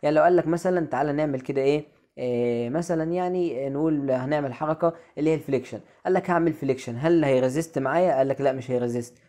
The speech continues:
طب ليه؟ ده مكتوب ان هو اول موج-، موفمنت. قال لك عشان مش مكتوب اكستريم. لو قال لك ان انت عملت اكستريم فليكشن، اه الالر هيبدا ان هو ايه، يعمل ريستريكت. فكلمه اكستريم اتكتبت حط الالر معاك في الحسبان،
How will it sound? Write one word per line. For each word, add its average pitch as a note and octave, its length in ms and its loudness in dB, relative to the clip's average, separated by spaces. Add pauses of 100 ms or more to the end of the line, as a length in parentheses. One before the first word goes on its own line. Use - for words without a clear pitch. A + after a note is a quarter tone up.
طب D3 180 0
ليه؟ G#3+ 180 8
ده E3+ 100 2
مكتوب D3 280 2
ان F3 100 4
هو F3+ 160 6
اول F3 400 4
موج-، F3 280 2
موفمنت. D3 680 0 (180)
قال D3 100 -2
لك C#3 140 -2
عشان C3 200 -2
مش B2+ 140 -6
مكتوب C3+ 280 -2
اكستريم. B2 480 -4 (280)
لو B2+ 100 2
قال F3+ 120 4
لك F#3 140 0
ان E3+ 60 2
انت F#3 140 -2
عملت F3+ 300 0
اكستريم E3 520 -2
فليكشن، F3+ 480 0 (240)
اه C3 160 6
الالر C3+ 260 2
هيبدا C3 320 -2
ان B2 100 -4
هو C3 160 2
ايه، C3 180 4
يعمل C3 240 0
ريستريكت. A#2 440 -10 (240)
فكلمه E3+ 400 0
اكستريم C#3 500 -4
اتكتبت G#3 640 -4
حط D3 240 -2
الالر C3 300 4
معاك B2 220 -4
في - 80 -14
الحسبان، A#2+ 420 -6